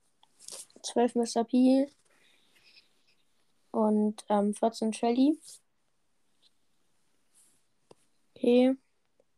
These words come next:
die drittletzte. Zweiundvierzig Münzen, vier verbleibende, könnte was sein.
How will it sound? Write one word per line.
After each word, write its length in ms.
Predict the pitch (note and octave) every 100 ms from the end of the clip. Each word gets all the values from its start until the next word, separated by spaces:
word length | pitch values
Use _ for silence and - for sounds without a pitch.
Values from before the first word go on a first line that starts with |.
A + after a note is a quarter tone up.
| _
die 60 | A3+
drittletzte. 880 | A3+ A3+ A#3+ B3+ - - C#4+ C#4+ D4 _ _ _ _ _ _ _ _ _ _ _ _ _ _ _ _ _ _
Zweiundvierzig 680 | - - C4+ C#4+ B3+ - A#3+
Münzen, 580 | A#3 A#3+ B3+ - A#3+ D#4 _ _
vier 200 | - -
verbleibende, 560 | A3+ A3+ A3+ A3 B3 C4
könnte 220 | - A3
was 180 | A3 G#3+
sein. 340 | A3+ A#3 C#4